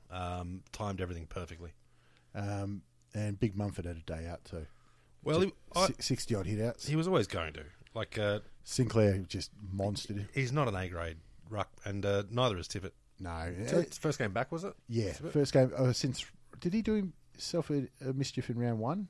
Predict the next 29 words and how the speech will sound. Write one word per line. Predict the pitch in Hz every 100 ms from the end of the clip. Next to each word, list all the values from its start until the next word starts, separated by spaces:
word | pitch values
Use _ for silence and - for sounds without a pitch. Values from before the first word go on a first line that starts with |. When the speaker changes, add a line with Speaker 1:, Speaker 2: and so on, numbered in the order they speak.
| -
Speaker 2:
I |
Speaker 3:
Might | 113
Speaker 2:
think? | 117
Speaker 3:
have | 104
been | 87 82
round | 82
one. | 85
I | 87
can't | 104
remember. | 82 87 143
Speaker 2:
It, | 139
it | 143
was | 135
round | 196 135
one | 123
or | 85
two. | - 101 82 - - -
Speaker 3:
Yeah. | 98 87 - - _
Speaker 2:
Um, | 107 98 98 98 98 - -
it | 110
was | 131 123
first | 107 -
game | 95
back. | 92 104
It, | 180
it | 226
was | 175 - -
hot | - 196 -
for, | - 123 113